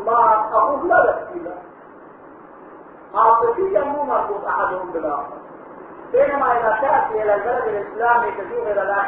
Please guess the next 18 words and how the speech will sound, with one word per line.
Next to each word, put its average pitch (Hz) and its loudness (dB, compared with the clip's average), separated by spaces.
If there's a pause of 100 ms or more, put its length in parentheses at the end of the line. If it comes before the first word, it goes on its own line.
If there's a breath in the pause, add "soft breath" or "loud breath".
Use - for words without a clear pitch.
(300)
تشوف 240 -4
إلى 202 0
الأخ 180 -4 (140)
ما، 240 0 (220)
أخوه 180 2
يقسي - 0
عليه. 170 0 (520)
هذا 208 4
العاطفة - 2
أيضا 262 2 (100)
تؤثر 220 2 (960)
إما 233 6
بالإطار 208 4
المادي، 240 -2 (1200)
وإما 240 4
بالإطار 214 2
الروحي 233 0
المنحرف 220 2